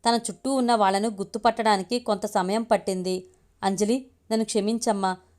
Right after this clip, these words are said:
నిన్ను చాలా భయపెట్టేశాను. ఇప్పుడు నాకు బాగానే ఉంది"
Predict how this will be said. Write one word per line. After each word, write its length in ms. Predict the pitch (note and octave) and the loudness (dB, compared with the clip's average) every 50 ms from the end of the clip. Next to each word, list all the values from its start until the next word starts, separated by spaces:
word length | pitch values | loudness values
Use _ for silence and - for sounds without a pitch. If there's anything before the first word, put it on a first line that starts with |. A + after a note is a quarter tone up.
| _ _ | _ _
నిన్ను 120 | A3 A3+ A#3 | -4 -2 -2
చాలా 320 | A3+ - G3+ F#3 G3 A3+ | 0 2 4 4 4 4
భయపెట్టేశాను. 960 | A#3 G#3+ G#3+ G#3 G#3 G#3 G3+ G3+ - G#3 G3 F3+ - G3+ F#3 F#3 F#3 F#3 - - _ _ _ _ _ _ _ _ A3 | 6 6 4 4 2 0 -4 -2 -2 -2 -2 0 2 0 0 0 -2 -6 -8 -12 _ _ _ _ _ _ _ _ -10
ఇప్పుడు 220 | A3 - B3+ A3+ | -4 -4 -2 2
నాకు 220 | A3+ G#3+ G#3 - | 2 2 2 2
బాగానే 400 | A#3 G3+ G3 F#3 F#3+ A3 A#3 B3 | 2 4 4 6 6 4 2 2
ఉంది" 360 | B3 A3+ G#3 G3 F#3 G3 F#3+ | 2 0 -2 -2 -4 -4 -4